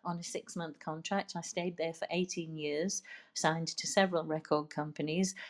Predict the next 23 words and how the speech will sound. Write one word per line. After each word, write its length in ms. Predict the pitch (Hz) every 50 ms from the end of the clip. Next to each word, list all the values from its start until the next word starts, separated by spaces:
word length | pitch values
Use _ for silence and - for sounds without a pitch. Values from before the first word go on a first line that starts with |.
| - - -
performed 400 | - 180 - - 170 170 165 160
on 140 | 160 160
the 60 | 160 160
Miss 260 | 160 165 - - -
World, 500 | 160 160 160 160 160 160 165 165 170 -
shared 320 | - - 165 165 160 160
the 60 | 156
stage 360 | - - - 165 160 160 160 -
with 140 | 156 147
Nelson 380 | 156 151 151 156 - - 165 160
Mandela, 600 | 156 156 156 156 147 147 156 156 156 160 156 156
raised 440 | 160 151 147 156 151 151 - - - - - - - -
lots 260 | 170 165 - - -
and 100 | 165 165
lots 220 | 160 139 - -
of 80 | - -
funds 480 | - - - 160 160 160 160 160 -
for 80 | - -
the 100 | 160 160
Nelson 360 | 156 160 156 156 - - 160
Mandela 440 | 156 151 151 147 151 147 151 156 151
Children's 480 | - - 185 180 175 180 175 170 - -
Foundation, 840 | - 160 160 160 160 156 160 160 165 165 - - - 165 165 165